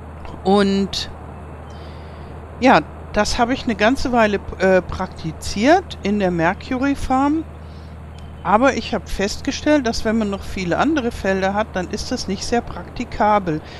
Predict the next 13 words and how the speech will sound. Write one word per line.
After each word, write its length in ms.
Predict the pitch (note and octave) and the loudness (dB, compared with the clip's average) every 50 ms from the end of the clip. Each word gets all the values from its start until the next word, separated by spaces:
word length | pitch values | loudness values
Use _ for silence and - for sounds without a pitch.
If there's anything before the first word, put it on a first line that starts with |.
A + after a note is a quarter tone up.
| - - - - - | -16 -16 -16 -10 -2
weil 240 | D3+ F3+ F#3+ F#3+ G#3 | 2 4 4 6 6
ich 220 | A3 A#3 - - | 4 2 0 0
nämlich 580 | - A3 G3+ G3 F#3+ F#3+ G3 G3+ G3+ F#3+ - - - - - - - - - - | 0 2 2 2 2 0 0 -2 -2 -4 -8 -12 -14 -14 -16 -18 -18 -12 -8 -4
meistens 680 | F#3 F3+ D#3+ D#3 E3+ G3 - - - C#4 D4+ - - | -2 0 0 0 0 -2 -2 -4 -4 -4 -6 -2 0
nicht 240 | B3+ C4 - - - | 0 0 2 2 2
mitkriege, 680 | C4+ D4 - - - - - G#3+ F#3 E3+ F#3+ B3 C4 | 2 2 2 -2 -6 -4 -2 -2 -2 -2 -2 0 0
wenn 180 | A#3+ F3+ G3 G3 | 2 0 2 2
der 120 | G3+ G#3 | 2 2
Ladewagen 640 | G3 E3+ D3+ C#3+ D3 D#3 F#3 F3+ G3 F#3+ G3 G#3 A3+ | 2 4 2 2 2 0 -2 -2 -2 -2 -2 -4 -6
voll 360 | - - - A#3+ A3+ A#3 A3 | -6 0 4 4 4 6 4
ist. 260 | E3 D#3+ E3 - - | 2 0 -2 -4 -6
Ich 140 | - - - - | -10 -12 -12 -8
guck 240 | - - - - | -8 -8 -8 -8